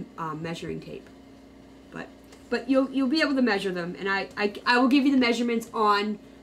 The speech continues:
my written blog, and also, um, so you can know the measurements. So if you can see, this tag is sli-, and I say slightly, slightly bigger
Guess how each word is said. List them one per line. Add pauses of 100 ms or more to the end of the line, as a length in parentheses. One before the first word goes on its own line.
my
written
blog,
and
also,
um, (260)
so
you
can
know
the
measurements. (220)
So (300)
if
you
can
see, (720)
this
tag (100)
is
sli-,
and
I
say
slightly, (380)
slightly
bigger